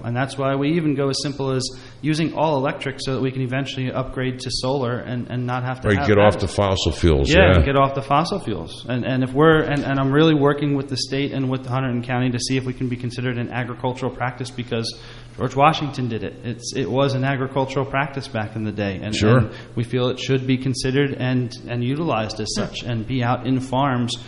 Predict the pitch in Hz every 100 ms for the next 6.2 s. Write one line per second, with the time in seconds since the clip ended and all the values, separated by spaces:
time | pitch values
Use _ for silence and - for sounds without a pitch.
0 | - - 131 123 135 127 139 123 - 123
1 | - 127 127 131 127 123 120 117 120 117
2 | 120 - 151 - 98 113 - 117 113 117
3 | 117 127 120 113 123 95 113 120 - 131
4 | 120 123 117 135 - - 127 117 113 -
5 | - - - 139 127 117 123 135 113 131
6 | 107 -